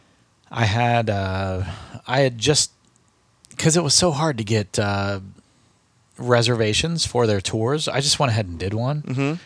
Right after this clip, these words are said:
Speaker 1: And then you and Tyler couldn't do it. And then A J was like, "Yeah, yeah, yeah, I'll go." So he and I went down. We stood in line. It was a rainy day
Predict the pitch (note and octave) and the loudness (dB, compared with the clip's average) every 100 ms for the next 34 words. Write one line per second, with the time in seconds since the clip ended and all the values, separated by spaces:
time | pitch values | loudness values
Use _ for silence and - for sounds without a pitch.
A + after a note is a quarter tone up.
0 | - A#2+ B2 A#2+ C#3 E3 C3 A#2+ B2 A2+ | -4 2 2 2 0 0 0 0 2 2
1 | C3 A#2 F2+ E2+ G2+ - - - - _ | 0 -2 -4 -6 -8 -10 -20 -20 -20 _
2 | - A2+ A2+ A2 A2+ A#2+ C3 C3 B2 A2 | -2 2 2 2 0 0 2 4 2 0
3 | G#2+ F#3 G3 F3 E3+ D#3+ A2 - A#2 A#2 | 0 0 0 0 0 0 0 -2 -2 -2
4 | F#2+ G#2+ - - B2 G#2+ D#3+ C3+ B2+ B2+ | -4 -6 -6 -2 0 0 0 0 0 -2
5 | A2 G2 G2 G2 G2+ G#2 - C#3 B2+ A#2 | -2 -4 -4 -4 -4 -4 0 0 0 -2
6 | G#2+ G#2+ G#2+ - - - _ B2 A2+ G#2 | -2 -2 -4 -8 -18 -20 _ -2 0 0
7 | G2 G2+ A#2+ C#3 C#3 A#2 G2+ G2 G2+ | -2 -2 -2 -2 -2 -2 -2 -2 -4